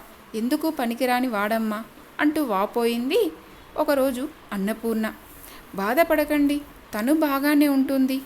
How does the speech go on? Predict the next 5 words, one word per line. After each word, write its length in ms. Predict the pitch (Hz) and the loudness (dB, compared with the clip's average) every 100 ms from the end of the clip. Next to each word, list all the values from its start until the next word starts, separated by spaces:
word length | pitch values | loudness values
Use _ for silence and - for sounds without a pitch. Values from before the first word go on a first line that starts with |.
| - - | -10 -12
అంది 200 | 190 220 | -6 -2
శరణ్య. 520 | 320 311 226 233 226 202 - - - - - | 0 0 0 0 -2 -6 -14 -20 -20 -16 -2
అయితే 360 | 349 302 285 330 - - - | -2 0 0 -2 -8 -18 -10
అన్నపూర్ణకి 720 | 196 262 311 311 320 311 330 427 - - - | -4 -2 0 2 2 0 -2 -8 -12 -20 -10
నిరాశని, 580 | 220 262 311 320 302 311 | -2 0 0 2 4 4